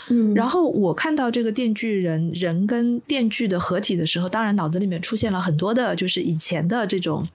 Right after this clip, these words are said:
Speaker 2: 这种形象。呃，首先是那个恐怖片里面的电锯人，那个电锯人是真的拿着电锯的人，变成了一个杀人狂。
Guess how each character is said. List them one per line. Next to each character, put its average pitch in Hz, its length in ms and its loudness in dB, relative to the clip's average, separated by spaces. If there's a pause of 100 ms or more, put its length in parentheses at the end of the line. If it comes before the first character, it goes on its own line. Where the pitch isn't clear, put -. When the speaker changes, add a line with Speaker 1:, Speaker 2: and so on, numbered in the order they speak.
(280)
Speaker 2:
这 - 140 0
种 165 120 2
形 165 240 0
象。 180 240 -2 (460)
呃， 180 160 0
首 170 160 2
先 226 180 2
是 254 180 2
那 220 140 2
个 180 380 -2
恐 175 180 0
怖 262 140 2
片 302 220 0
里 262 80 2
面 160 180 2
的 165 80 0
电 196 180 2
锯 180 140 0
人， 151 320 0 (640)
那 320 100 0
个 277 100 4
电 233 160 2
锯 214 140 2
人 170 160 2
是 185 160 -2
真 240 160 2
的 220 120 2
拿 165 180 0
着 247 100 0
电 240 220 2
锯 202 160 0
的 165 100 2
人， 151 320 -2
变 202 140 0
成 185 100 2
了 180 60 0
一 - 20 -2
个 185 80 -2
杀 214 160 -2
人 185 180 0
狂。 160 380 -2